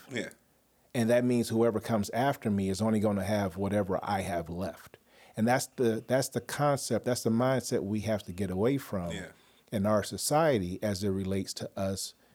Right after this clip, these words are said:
Speaker 2: constantly growing on top of ourselves.
Speaker 1: Yeah.
Speaker 2: And I think that, you know, again, these kids, they don't necessarily see it that way because they know that at the flip of a dime,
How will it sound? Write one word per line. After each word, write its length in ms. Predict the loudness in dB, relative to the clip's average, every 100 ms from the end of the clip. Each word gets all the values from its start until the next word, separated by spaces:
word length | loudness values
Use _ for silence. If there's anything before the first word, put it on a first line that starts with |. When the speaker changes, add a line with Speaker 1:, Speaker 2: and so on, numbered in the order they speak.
| _ -10
Speaker 2:
constantly 680 | -2 0 0 -2 -6 -6
growing 600 | -8 -6 0 2 2 0
on 200 | -2 -6 -6
top 300 | -4 -4 -4
of 120 | -10
ourselves. 440 | -10 -10 -8 -8 -8
Speaker 1:
Yeah. 80 | -12 -20 _ _ _ _ -6
Speaker 2:
And 120 | 0
I 80 | 0
think 400 | 2 0 0 0
that, 300 | 4 4 2 -4 -6
you 120 | 0
know, 380 | 2 0 -2 -6 -12 _ _ -2
again, 340 | 4 4 6
these 220 | 4 2
kids, 300 | 2 2 4
they 100 | 4
don't 160 | 4 2
necessarily 560 | 2 0 2 4 4 2
see 360 | 0 2 2
it 100 | 2
that 200 | 2 0
way 380 | -2 -4 -6 -8 _ _ _ _ _ -2 0
because 280 | 4 2 4
they 180 | 4 4
know 340 | 6 6 6
that 280 | 4 2 0 -4 _
at 140 | -8 -6
the 60 |
flip 340 | -8 0 0 2
of 100 | 0
a 100 | 2
dime, 580 | 2 2 2 0 -6